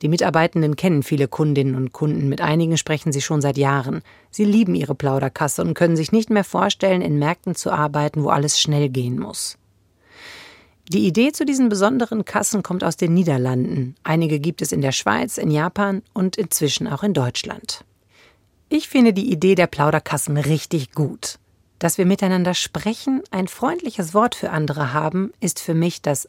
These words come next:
Allerwichtigste. Und so eine Kasse hat eine wichtige soziale Funktion.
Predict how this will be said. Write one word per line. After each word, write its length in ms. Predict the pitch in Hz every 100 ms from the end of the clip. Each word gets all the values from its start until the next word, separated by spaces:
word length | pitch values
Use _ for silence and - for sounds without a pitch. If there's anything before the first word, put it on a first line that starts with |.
| -
Allerwichtigste. 1080 | 170 180 170 139 139 - - - - - - - _ _ - - - - -
Und 160 | - 160
so 80 | 175
eine 200 | 160 156
Kasse 340 | - 196 208
hat 140 | 165 202
eine 220 | 165 151
wichtige 360 | 180 - 170
soziale 460 | 160 170 - 214 196
Funktion. 720 | - 143 - - - 180 214